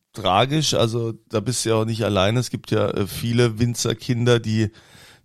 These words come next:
die dieses Schicksal teilen, dass, äh, dass der Papa entweder, äh, frühzeitig gestorben ist oder sogar auch im Weinberg, äh, verunglückt ist.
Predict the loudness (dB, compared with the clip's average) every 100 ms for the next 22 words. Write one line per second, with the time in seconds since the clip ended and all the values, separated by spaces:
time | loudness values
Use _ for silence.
0 | -16 -10 -6 -2 -2 -2 -2 0 0 4
1 | 4 4 2 -2 -2 -4 -4 -4 -4 -4
2 | -4 -4 -4 -4 -4 -2 -2 -2 -4 -6
3 | -6 -4 -4 -4 -6 -2 2 2 2 -4
4 | -2 0 2 2 -2 -4 -2 2 2 2
5 | 0 -4 -6 0 0 0 0 0 -4 -12
6 | -10 -8 -8 -8 -8 -8 -10 -8 -8 -8
7 | -10